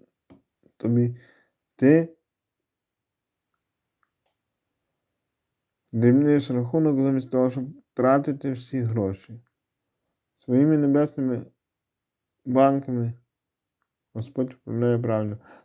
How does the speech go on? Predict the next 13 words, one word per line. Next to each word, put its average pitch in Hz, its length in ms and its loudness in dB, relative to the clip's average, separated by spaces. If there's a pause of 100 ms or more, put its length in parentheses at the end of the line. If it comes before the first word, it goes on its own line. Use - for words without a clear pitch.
(120)
Тисяча 151 440 -2
гаманців, 120 720 -4
тисяча 139 460 -6
кошельків. 113 680 -10 (1700)
Господь 160 440 0
не 139 180 0
тратить 135 680 -2 (1080)
всі - 220 4
гроші 120 460 2
зразу. 101 440 -4 (3500)
Він 135 320 4
дрібнить 123 600 2
їх. 131 380 -6